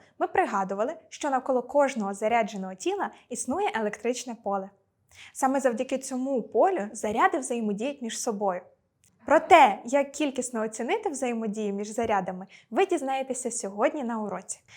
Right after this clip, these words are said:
Взаємодія між зарядами здійснюється через електричні поля. Тому визначити дію електричного поля, створеного одним зарядженим тілом, можна лише тоді, коли в цьому полі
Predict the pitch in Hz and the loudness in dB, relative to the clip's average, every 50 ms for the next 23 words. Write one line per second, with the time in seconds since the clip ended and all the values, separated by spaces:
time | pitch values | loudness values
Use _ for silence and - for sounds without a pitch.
0 | - - - 214 185 226 226 233 233 247 220 285 320 311 269 233 233 233 220 208 | -20 -14 -8 -2 0 2 2 2 0 -2 0 0 0 0 2 0 0 -2 -4 -4
1 | 220 208 214 302 403 415 415 302 202 185 220 214 190 - 220 311 370 359 359 330 | -4 -2 -2 0 -2 0 -2 -2 -4 -6 -8 -10 -8 -4 -2 -2 0 -2 -2 -8
2 | 277 - 233 214 - - 233 254 311 311 311 254 220 208 214 - - 226 220 214 | -8 -8 -10 -8 -4 0 2 2 2 0 -2 -6 -8 -8 -8 -8 -6 -4 -4 -4
3 | - - 247 226 - 233 214 202 190 - - _ _ _ _ - - - - - | -4 -8 -8 -6 -4 -4 -2 -2 -4 -8 -10 _ _ _ _ -20 -20 -20 -20 -20
4 | _ - - 349 381 359 262 214 196 202 254 - - - - 233 302 349 320 320 | _ -2 0 0 2 2 0 0 0 -2 -4 -6 -10 -8 0 2 2 2 2 0
5 | 285 - - 262 269 240 208 202 262 339 403 440 403 320 269 269 269 - 254 254 | -4 -4 -6 -4 -4 -2 -2 -2 0 0 0 2 0 0 0 -2 -2 -2 -2 -2
6 | 240 247 - - 226 220 214 220 - 254 220 202 196 196 196 - - 233 262 254 | 0 -2 -4 -6 -6 -6 -4 0 4 4 4 4 2 -2 -4 -6 -4 -2 0 0
7 | 226 208 202 202 202 202 - - 240 214 208 247 262 226 214 196 214 202 202 208 | 0 -2 -4 -6 -8 -10 -6 -2 -2 -2 0 0 0 -2 -2 -2 -2 -2 -2 -4
8 | 202 214 208 208 208 214 208 - 415 440 403 254 202 - - - - - - - | -4 -4 -6 -6 -6 -6 -4 -4 -2 0 0 -2 -4 -6 -12 -20 -20 -20 -10 -4
9 | 254 269 285 277 277 254 247 247 247 - 240 233 - 214 190 208 294 403 466 - | -2 -2 0 0 -2 -2 0 -2 -2 -2 -6 -2 -2 -2 -2 0 -2 -4 -4 -6
10 | - _ _ _ - - 254 247 269 262 269 - - 294 294 262 220 202 208 - | -12 _ _ _ 2 2 4 6 6 4 2 -2 -2 0 2 2 2 0 -2 0
11 | - 370 440 440 349 - | 2 2 2 2 2 -2